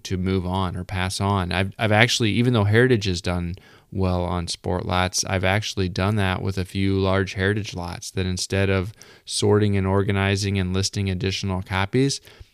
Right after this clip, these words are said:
I'll go ahead and bulk those out into a, a medium flat rate box and just use a Sport Lots auction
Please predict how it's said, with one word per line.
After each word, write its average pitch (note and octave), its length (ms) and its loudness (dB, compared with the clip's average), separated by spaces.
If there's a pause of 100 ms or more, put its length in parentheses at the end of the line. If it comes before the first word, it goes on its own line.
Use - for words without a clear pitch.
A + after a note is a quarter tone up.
(160)
I'll G#2 140 2
go A2+ 100 6
ahead A2 240 6
and F#2 160 0
bulk G2 260 0
those G2 240 0
out G2 220 2
into G2 260 0
a, F#2 340 -4
a F#2 40 -2
medium G2 420 2
flat F#2+ 260 -2
rate G2 260 -2
box G2 520 0
and F#2+ 160 2
just G2 260 -2
use G2+ 200 2
a F#2 60 0
Sport G2 340 -2
Lots - 500 -6
auction E3+ 560 -2